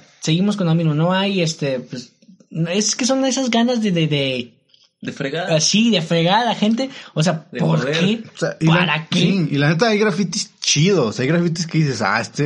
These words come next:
Speaker 3: este
Speaker 1: Ajá,
Speaker 3: bro se la
Speaker 1: no
Speaker 3: rifó".
Speaker 1: hay que discriminar a todo el
Speaker 2: Pero,
Speaker 1: grafitero.
Speaker 2: pero
Speaker 3: Pero,
Speaker 2: no
Speaker 3: pues,
Speaker 2: es
Speaker 3: ve
Speaker 2: el
Speaker 3: esto.
Speaker 2: típi-,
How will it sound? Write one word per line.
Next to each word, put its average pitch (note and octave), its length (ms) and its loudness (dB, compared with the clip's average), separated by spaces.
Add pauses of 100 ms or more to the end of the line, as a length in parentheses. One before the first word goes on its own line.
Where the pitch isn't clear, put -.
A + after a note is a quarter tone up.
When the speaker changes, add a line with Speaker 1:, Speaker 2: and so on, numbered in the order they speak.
Speaker 3:
este C#3+ 40 2 (240)
Speaker 1:
Ajá, A3 120 2
Speaker 3:
bro A3 200 2
se A3+ 140 -2
la C3 140 2
Speaker 1:
no A#2+ 60 -2
Speaker 3:
rifó". F3 280 2
Speaker 1:
hay A#3+ 100 2
que D#4 100 -2
discriminar A3+ 420 2
a A3+ 40 -6
todo A#3 100 2
el A3 40 2
Speaker 2:
Pero, G#3+ 60 0
Speaker 1:
grafitero. D3+ 340 0
Speaker 2:
pero C#3+ 200 2
Speaker 3:
Pero, A3 180 4
Speaker 2:
no F#3 60 0
Speaker 3:
pues, G#3 180 2
Speaker 2:
es F3+ 40 0
Speaker 3:
ve G3 220 2
Speaker 2:
el - 60 0
Speaker 3:
esto. B2+ 240 0
Speaker 2:
típi-, - 140 -2